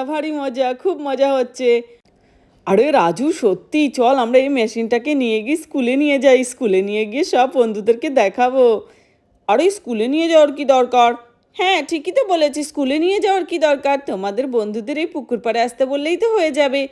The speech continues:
তার মানে বাঁচা গেল যে জলটা দূষিত হয়নি, আমরা এখানকার সব জল খেতে পারবো। হ্যাঁ রে রাধা, একটা জিনিস তো নিশ্চিন্ত হতে পারলাম যে আমাদের এই পুকুরের জলটা নষ্ট হয়ে যায়নি,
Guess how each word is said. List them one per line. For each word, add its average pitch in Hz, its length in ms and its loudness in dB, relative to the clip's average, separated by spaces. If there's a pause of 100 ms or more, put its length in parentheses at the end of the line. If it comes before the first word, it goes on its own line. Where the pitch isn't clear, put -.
(340)
তার 240 200 0
মানে 208 220 -6
বাঁচা 320 320 -2
গেল 240 240 -2
যে 226 160 -6
জলটা 247 400 -4
দূষিত 339 420 -6
হয়নি, 240 460 -4
আমরা 226 260 -6
এখানকার 254 480 -6
সব 302 340 -4
জল 320 180 0
খেতে 285 280 -4
পারবো। 240 400 0 (1160)
হ্যাঁ 226 240 2
রে 269 140 0
রাধা, 339 360 0 (140)
একটা 240 320 -6
জিনিস 277 320 -10
তো 494 140 -2
নিশ্চিন্ত 381 500 -6
হতে 311 280 -4
পারলাম 247 380 -4 (100)
যে 294 120 -6 (100)
আমাদের 202 420 -6
এই 269 80 -8
পুকুরের 277 400 -10
জলটা 302 340 -4
নষ্ট 349 300 -4
হয়ে 285 280 0
যায়নি, 240 480 0